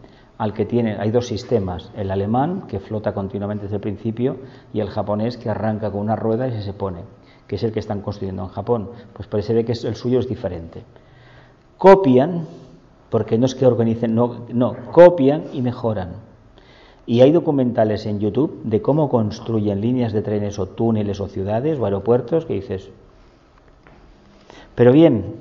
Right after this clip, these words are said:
ojo, es una conciencia atlante, ¿eh? Tú aquí no puedes tener a dos mil trabajadores metidos en un campo y trabajando, trabajando, trabajando. Nos parece inhumano, ¿verdad? Para ellos no les parece inhumano.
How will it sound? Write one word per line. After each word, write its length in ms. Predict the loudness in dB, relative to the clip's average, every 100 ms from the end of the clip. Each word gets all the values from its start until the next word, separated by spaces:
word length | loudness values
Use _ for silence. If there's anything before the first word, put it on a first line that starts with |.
| -4
ojo, 440 | -4 -2 -4 -6 -16 -20 -12
es 160 | -8 -4
una 160 | -2
conciencia 600 | 0 -2 -4 -6 -6 -8 -8
atlante, 500 | -10 -6 -6 -6 -10
¿eh? 100 | -12 -14 -18 -20 _ -20 -20 -14 -4
Tú 80 |
aquí 120 | 0 0
no 100 | 4
puedes 260 | 4 4
tener 240 | 0 0 0
a 60 |
dos 140 | 0 0
mil 180 | -2
trabajadores 720 | -2 -2 -2 -2 0 0 -2
metidos 380 | -6 -6 -6 -6
en 80 | -6
un 100 | -6
campo 440 | -4 -4 -2 -4 -6 -16 -18 -10
y 80 | -6
trabajando, 500 | -4 -4 -2 -4 -2
trabajando, 420 | -4 -4 -6 -6
trabajando. 600 | -6 -8 -8 -10 -12 -16 -20 -20 -20 -10
Nos 140 | -8
parece 320 | -4 -4 -4 -6
inhumano, 420 | -6 -8 -8 -10
¿verdad? 280 | -10 -12 -14 -16 -20 -20 _ -20 -20 _
Para 220 | -4 0
ellos 300 | 0 -2 -2
no 80 | -4
les 140 | -6
parece 320 | -6 -8 -8 -12
inhumano. 300 | -14 -16